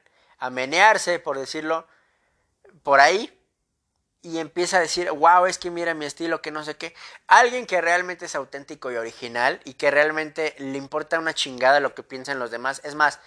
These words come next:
cuando es alguien digno de admiración, le va a valer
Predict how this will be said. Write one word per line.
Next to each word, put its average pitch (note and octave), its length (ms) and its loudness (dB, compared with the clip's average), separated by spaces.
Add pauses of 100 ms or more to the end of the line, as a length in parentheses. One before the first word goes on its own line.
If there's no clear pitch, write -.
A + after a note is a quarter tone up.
(300)
cuando D#3 220 2
es - 180 -2
alguien D3+ 540 0
digno E3 420 -4 (240)
de C#3 140 2
admiración, C3 680 -2 (1160)
le D3 160 2
va F3+ 80 6
a - 20 6
valer G#3 340 4